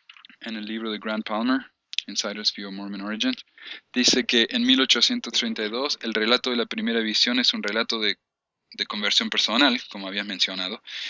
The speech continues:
mientras que en mil ochocientos treinta y ocho agrega la parte acerca del alboroto y el renacimiento religioso.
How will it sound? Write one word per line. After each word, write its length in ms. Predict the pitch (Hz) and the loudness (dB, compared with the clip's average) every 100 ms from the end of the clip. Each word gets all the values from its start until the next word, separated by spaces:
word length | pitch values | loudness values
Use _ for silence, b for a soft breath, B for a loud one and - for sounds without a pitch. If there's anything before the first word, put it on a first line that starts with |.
| B - | B -2
mientras 300 | 113 110 110 | -2 0 -2
que 200 | - 110 | 0 2
en 140 | 110 | 2
mil 180 | 120 131 | 4 4
ochocientos 460 | 123 - 117 123 - | 2 2 0 -2 -4
treinta 240 | 117 110 | -4 -4
y 40 | 117 | 0
ocho 200 | - 104 | 0 0
agrega 280 | 107 110 | -2 -4
la 100 | 110 | -4
parte 280 | 101 104 101 | -4 -4 -2
acerca 340 | 101 - 107 104 | -2 -2 -4 -6
del 120 | 98 | -4
alboroto 500 | 92 90 101 120 117 | -6 -6 -4 -2 -2
y 60 | 101 | -2
el 80 | |
renacimiento 600 | 98 95 90 90 101 104 | -4 -4 -4 -2 -4 -6
religioso. 640 | 98 92 95 - 107 - | -6 -4 0 2 4 2